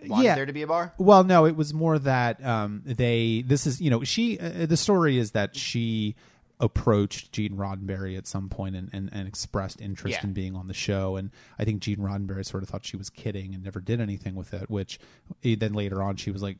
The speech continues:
Speaker 2: "No, I'm really serious. I wanna be on the show."
Speaker 1: Yeah.
Speaker 2: Um, so they, they created this character for her, which, you know, and, and then, then they decided they, you know, they wanted her to be a bartender
Speaker 1: Yeah.
Speaker 2: because bartenders listen and all that kind of stuff. Um,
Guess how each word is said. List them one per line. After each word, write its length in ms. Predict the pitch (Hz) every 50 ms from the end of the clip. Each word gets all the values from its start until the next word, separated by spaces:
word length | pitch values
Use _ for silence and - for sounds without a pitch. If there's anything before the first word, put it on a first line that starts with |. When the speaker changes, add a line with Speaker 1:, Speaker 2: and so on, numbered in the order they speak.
| _ -
Speaker 2:
"No, 140 | 123 151 165
I'm 240 | 135 117 110 113 120
really 180 | 117 107 101
serious. 540 | - - - 139 110 98 95 98 98 92 -
I 80 | 110 101
wanna 260 | 98 110 110 104 92
be 140 | 98 101 98
on 120 | 92 92
the 60 | -
show." 460 | - - - 175 156 120 135 113 104 -
Speaker 1:
Yeah. 300 | 160 165 127 95 - - _ -
Speaker 2:
Um, 320 | 127 120 113 110 110 131
so 100 | - 165
they, 240 | 151 151 147 143 147
they 300 | 143 135 127 120 117 110
created 320 | - - 147 117 104 95
this 100 | 95 -
character 460 | - - 135 123 123 127 - - 98
for 160 | - - 104 95
her, 180 | 98 92 92
which, 340 | 95 92 - - - - - 127 113 104 104 _ -
you 100 | 113 101
know, 140 | 95 95
and, 120 | 95 95 92
and 140 | 104 101 101
then, 140 | 98 101 117
then 140 | 107 104 98
they 80 | 98
decided 400 | 95 98 - - 98 95 95 95
they, 160 | 98 95 95 -
you 120 | - 104 95
know, 100 | 92 92
they 100 | 95 95
wanted 220 | 98 95 95 90
her 80 | - 101
to 80 | 95 101
be 120 | 101 95
a 40 | 95
bartender 540 | - 120 113 107 - 113 104 101 101 101 98
Speaker 1:
Yeah. 80 | 98 85
Speaker 2:
because 180 | 71 107 98 -
bartenders 440 | 101 95 92 - 98 92 95 -
listen 360 | 123 120 110 - 113 104 98 95
and 100 | 92 98
all 60 | 95
that 100 | 98 -
kind 160 | - 98 95
of 60 | 92
stuff. 280 | - - 101 95 92 - - - - - - - _ _ -
Um, 420 | 123 110 107 101 101 101 104